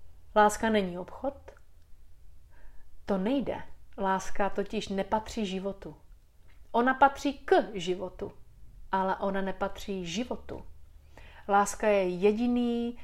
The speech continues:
zvláštní fenomén, který mám možnost ve svém životě zažívat. Jenom já. Všechno ostatní patří životu. Já patřím životu. Láska nepatří životu.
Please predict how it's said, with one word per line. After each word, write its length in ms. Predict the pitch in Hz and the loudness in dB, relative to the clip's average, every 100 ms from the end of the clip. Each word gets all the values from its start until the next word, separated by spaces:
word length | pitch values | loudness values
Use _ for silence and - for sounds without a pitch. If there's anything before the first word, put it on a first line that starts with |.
| - - - - | -14 -16 -18 -8
zvláštní 680 | 185 196 220 220 - 254 | 4 6 8 4 0 0
fenomén, 760 | 240 226 202 180 170 175 208 240 - - | 2 0 0 -2 -4 -6 -8 -8 -12 -8
který 300 | - 220 214 | 0 2 2
mám 320 | 208 202 185 | 4 4 4
možnost 440 | 196 180 214 233 214 | 2 0 0 -2 0
ve 120 | 214 | -2
svém 300 | - 196 165 | -2 -6 -4
životě 580 | 185 196 208 220 214 214 | -2 0 -2 -2 -2 -2
zažívat. 600 | 190 185 185 185 170 160 - - - - | -4 -4 -4 -6 -6 -8 -12 -14 -14 -8
Jenom 280 | 196 202 180 | -6 -4 -6
já. 300 | 170 165 180 | -6 -8 -10
Všechno 300 | - 190 214 | -10 -6 -4
ostatní 380 | 202 214 214 214 | -4 -4 -4 -2
patří 340 | 208 208 220 | -2 -2 -2
životu. 300 | 202 190 180 | -2 -2 -2
Já 160 | 185 240 | 0 0
patřím 400 | 214 - 180 170 | 0 -2 -6 -8
životu. 460 | 180 - - - - - - - - - 196 | -8 -10 -10 -12 -12 -16 -18 -16 -16 -4 4
Láska 340 | 202 - 190 | 4 4 -2
nepatří 420 | 202 196 - 175 | -2 -4 -8 -10
životu. 360 | 175 190 180 | -8 -8 -10